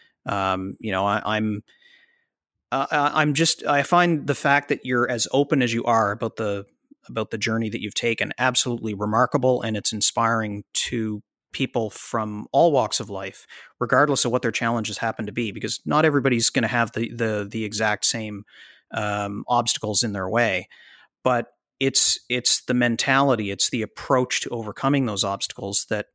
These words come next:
um, remains somewhat similar from one person to the next.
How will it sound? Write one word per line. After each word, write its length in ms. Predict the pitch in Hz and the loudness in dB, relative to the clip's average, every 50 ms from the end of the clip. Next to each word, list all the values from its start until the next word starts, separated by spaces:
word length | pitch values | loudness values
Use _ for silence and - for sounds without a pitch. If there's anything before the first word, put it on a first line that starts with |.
| _ _ _ | _ _ _
um, 440 | - 113 107 104 101 101 101 110 - - | -8 -8 -6 -6 -6 -8 -8 -10 -8 -4
remains 680 | 120 110 104 107 110 113 113 113 110 107 - - - - _ _ _ _ | -4 -4 -2 -2 -4 -4 -4 -4 -2 -2 -2 -4 -6 -8 _ _ _ _
somewhat 760 | - - - - - - - - - 180 196 170 180 185 - | -6 -4 -2 -2 0 0 0 2 2 2 2 2 0 0 0
similar 420 | - - 190 190 170 113 98 95 98 | 0 2 2 2 0 0 -2 -4 -8
from 340 | - - - 117 110 107 107 | -8 -6 -4 -4 -4 -2 -2
one 220 | 113 110 117 113 110 | -2 -2 -2 -2 -2
person 340 | - 120 117 - - 120 | -2 -2 -2 -2 -2 -2
to 60 | 110 107 | -4 -2
the 100 | 110 107 | -2 -2
next. 400 | 117 117 95 - - - - | -2 -2 -2 -2 -4 -6 -6